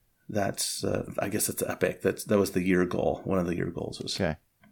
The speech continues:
Speaker 1: launch that project number two by March first.
Speaker 2: Okay.
Speaker 1: So, yeah, that's, uh, that's basically where I am.
Speaker 2: Cool.
Speaker 1: I'm gonna,
Speaker 2: Well
Speaker 1: I'm gonna grab my, my notebook. I've got a few things in it, including your mental model I wanna steal. So
Speaker 2: Oh,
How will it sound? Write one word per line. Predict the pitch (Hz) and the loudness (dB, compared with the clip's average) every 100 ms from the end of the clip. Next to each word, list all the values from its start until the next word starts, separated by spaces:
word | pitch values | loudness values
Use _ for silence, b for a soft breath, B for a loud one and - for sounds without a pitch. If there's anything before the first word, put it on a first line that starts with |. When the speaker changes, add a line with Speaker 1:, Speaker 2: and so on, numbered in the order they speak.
| _ | _
Speaker 1:
launch | - 87 - | -2 -2 0
that | - - - - | -2 -2 -8 -4
project | 87 87 87 | -2 0 -2
number | 87 90 | -2 -2
two | - - 92 | -2 0 0
by | - 50 - - | 0 0 -2 -6
March | - 50 - | -4 -4 -4
first. | - - - - - _ _ _ _ _ _ _ _ | -4 -2 -2 -6 -16 _ _ _ _ _ _ _ _
Speaker 2:
Okay. | 113 147 | -2 -2
Speaker 1:
So, | - 165 135 139 B B | 10 12 12 10 B B
yeah, | 135 135 113 - | 6 6 6 4
that's, | 120 - - | 2 2 2
uh, | 113 110 B B B B _ | 2 2 B B B B _
that's | 120 120 | -6 -6
basically | - 117 113 - 104 | 0 0 0 -2 0
where | 113 | 2
I | 107 | 4
am. | 113 104 120 - _ | 4 2 0 -8 _
Speaker 2:
Cool. | - 160 220 - _ _ _ _ _ _ _ | 4 6 6 2 _ _ _ _ _ _ _
Speaker 1:
I'm | 123 | 4
gonna, | 160 135 107 | 8 8 8
Speaker 2:
Well | 113 | 8
Speaker 1:
I'm | 147 | 6
gonna | 107 | 6
grab | 110 117 | 10 10
my, | 110 104 92 92 | 10 6 6 2
my | 95 95 | 2 4
notebook. | 95 101 - 98 87 | 4 4 4 0 0
I've | 90 | -2
got | - 98 | 0 0
a | |
few | - 95 | 2 2
things | 92 95 90 87 | 2 2 2 0
in | 90 | 0
it, | 87 - | 0 0
including | 87 - 110 98 90 - - | 0 6 8 6 4 -2 -2
your | 98 | 2
mental | 98 95 95 | 4 4 2
model | 90 92 92 90 | 2 2 0 0
I | 90 | 2
wanna | 87 | 0
steal. | - - 90 85 - - | 0 2 4 2 -4 -8
So | - 87 | -2 6
Speaker 2:
Oh, | 135 | 8